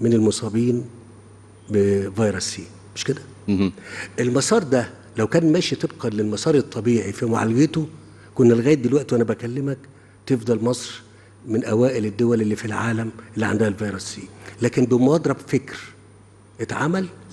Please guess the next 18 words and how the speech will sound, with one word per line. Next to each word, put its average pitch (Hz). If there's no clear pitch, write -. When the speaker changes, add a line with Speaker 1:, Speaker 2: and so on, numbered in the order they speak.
Speaker 1:
قدرنا 127
إن 120
احنا 117
نقول 127
النهاردة، 117
مش 117
النهاردة 143
بقى، 131
من 113
ثلاث 143
سنين، 139
إن 110
مصر 113
دولة 113
خالية 110
من 104
الفيروس 98
سي. 92